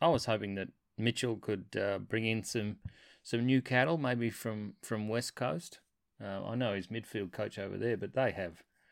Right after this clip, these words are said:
they have some very good forward line movement. They have some very good defensive movement. We saw it this year. They had practically kids playing in defence, and they were excellent.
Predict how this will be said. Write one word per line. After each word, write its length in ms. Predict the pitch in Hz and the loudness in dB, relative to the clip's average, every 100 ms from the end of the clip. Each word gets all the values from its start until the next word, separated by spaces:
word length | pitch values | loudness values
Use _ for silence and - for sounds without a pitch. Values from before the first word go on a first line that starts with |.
| _ _ _ | _ _ _
they 160 | 117 113 | 0 2
have 140 | 101 | 0
some 220 | - 95 90 | -2 -8 -2
very 320 | 110 127 98 | 2 4 2
good 180 | 87 82 | -2 -8
forward 380 | - 107 101 98 | -4 -2 -2 -4
line 280 | 92 92 | -4 -4
movement. 380 | 95 95 101 98 - _ | -4 -4 -6 -8 -12 _
They 120 | 107 | -4
have 140 | 98 87 | -2 -4
some 240 | 95 95 | -8 -6
very 240 | 107 110 98 | -2 -2 -2
good 280 | 101 98 - | -4 -6 -8
defensive 540 | 92 117 120 - 92 | -4 0 0 0 -4
movement. 420 | 92 107 117 127 | -4 -2 -2 -4
We 180 | 117 135 | 2 2
saw 280 | 123 123 107 | 4 2 0
it 120 | 98 | 0
this 220 | 127 - | -2 0
year. 200 | 104 123 | 2 2
They 160 | 123 104 | 2 0
had 220 | 107 98 - _ | 0 -2 -6 _
practically 440 | - - 95 101 | -4 -4 -4 -8
kids 360 | 90 - 165 131 | -2 6 6 4
playing 320 | - 123 113 | -4 -4 -2
in 80 | 107 | -4
defence, 440 | 104 - 135 135 | -4 0 0 0
and 100 | 117 | -6
they 80 | 104 | -6
were 160 | 101 107 | -2 2
excellent. 380 | 127 - 85 | 0 0 -10